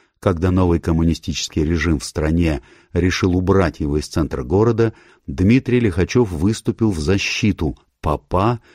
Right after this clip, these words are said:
утверждая, что школа патриарха Ефимия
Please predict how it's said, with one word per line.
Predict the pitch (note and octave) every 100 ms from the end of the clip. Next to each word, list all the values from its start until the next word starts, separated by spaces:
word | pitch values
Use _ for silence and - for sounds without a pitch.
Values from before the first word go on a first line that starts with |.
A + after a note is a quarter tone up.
| _ _ _
утверждая, | G#2 G#2 G2 E2+ D2 G2 A2+
что | G2+ - G2+ D#2
школа | - - F#2+ G2+ G2+
патриарха | F#2 - D#2+ E2+ F2+ -
Ефимия | D#2 D2+ - - B2 A2+ D#2+ C2